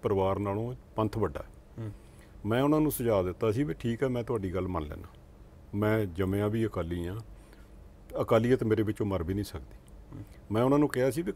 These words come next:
Speaker 1: ਘੱਟੋ ਘੱਟ ਇੰਨੀ ਗੱਲ ਤਾਂ ਜਿਹੜੇ ਉਸ ਵੇਲੇ ਦੇ ਗ੍ਰਹਿ ਮੰਤਰੀ ਆ ਸਰਦਾਰ ਸੁਖਬੀਰ ਸਿੰਘ,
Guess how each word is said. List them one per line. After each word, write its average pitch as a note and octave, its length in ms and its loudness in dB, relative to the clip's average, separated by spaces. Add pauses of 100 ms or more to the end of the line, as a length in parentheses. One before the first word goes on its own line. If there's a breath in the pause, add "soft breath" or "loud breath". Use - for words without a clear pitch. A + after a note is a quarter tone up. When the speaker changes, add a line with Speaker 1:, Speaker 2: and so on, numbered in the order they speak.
Speaker 1:
ਘੱਟੋ C3 300 0
ਘੱਟ D#3+ 120 -2
ਇੰਨੀ D3 340 2
ਗੱਲ F#3 140 6
ਤਾਂ D#3 320 0 (1040)
ਜਿਹੜੇ B2+ 180 4
ਉਸ B2 200 2
ਵੇਲੇ A2+ 200 2
ਦੇ A2+ 120 2
ਗ੍ਰਹਿ G#2 200 4
ਮੰਤਰੀ G2 420 -2
ਆ F#2 80 2
ਸਰਦਾਰ F#2 280 -2
ਸੁਖਬੀਰ F2 360 -8
ਸਿੰਘ, F2+ 300 -10